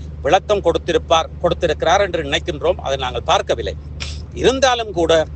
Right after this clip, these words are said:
அர்ச்சுனாவை பொறுத்தவரையிலே நாமலோடு பாராளுமன்றத்திலே பேசியதை அவர் மறைக்கவில்லை. அவர் ஏற்கனவே கூறிவிட்டார். இதை நாங்கள் எடுத்து போட்டு அங்கே பேசினார், இங்கே பேசினார் என்று கூற முடியாது.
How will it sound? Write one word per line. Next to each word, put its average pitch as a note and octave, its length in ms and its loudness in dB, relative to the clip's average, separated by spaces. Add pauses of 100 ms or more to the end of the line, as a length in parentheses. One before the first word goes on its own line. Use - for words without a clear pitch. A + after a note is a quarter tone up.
(280)
அர்ச்சுனாவை B3+ 680 0
பொறுத்தவரையிலே G3+ 600 2
நாமலோடு F#3 800 2
பாராளுமன்றத்திலே E3+ 960 0
பேசியதை C#3+ 580 -4 (280)
அவர் D3+ 380 4
மறைக்கவில்லை. B2+ 720 0 (320)
அவர் D#3+ 240 2
ஏற்கனவே E3 640 0 (380)
கூறிவிட்டார். F#3 720 2 (300)
இதை A#3 340 2
நாங்கள் G#3 320 0
எடுத்து F#3+ 320 0
போட்டு F#3+ 240 0
அங்கே F#3 300 2
பேசினார், F#3+ 420 2
இங்கே F#3 300 0
பேசினார் F3+ 340 -2
என்று E3 180 -4
கூற F3 240 4
முடியாது. C3+ 540 0